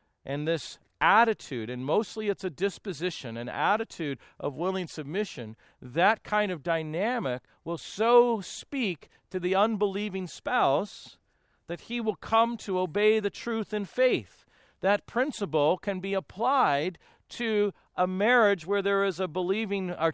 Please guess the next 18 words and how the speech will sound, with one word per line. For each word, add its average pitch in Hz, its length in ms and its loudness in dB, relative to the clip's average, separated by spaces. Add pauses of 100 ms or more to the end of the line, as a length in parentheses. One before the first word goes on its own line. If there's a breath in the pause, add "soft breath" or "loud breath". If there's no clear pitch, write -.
where 185 180 0
they're 175 160 -2
both 196 440 2
believers, 170 840 -2 (380 soft breath)
and 180 200 0
one 226 240 6
of 190 120 4
them, 180 200 2
perhaps 190 420 0
the 165 120 -4
husband, 180 500 0
is 143 160 -8
not 214 400 2
being 180 200 -4
obedient 160 540 -2
to - 80 -8
the 151 140 -6
Lord, 190 580 4